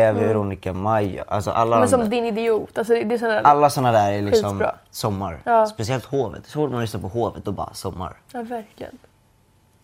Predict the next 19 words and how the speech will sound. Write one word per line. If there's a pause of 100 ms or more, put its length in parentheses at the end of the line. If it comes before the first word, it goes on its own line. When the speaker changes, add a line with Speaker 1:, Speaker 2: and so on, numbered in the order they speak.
Speaker 1:
<clears throat>
Ja,
det
är
riktigt
sant. (320)
Speaker 2:
Ja.
Speaker 1:
<laughs>
Ja,
nej,
men
jag
måste
säga, (480)
också
en
svensk
låt.
Speaker 2:
Mm.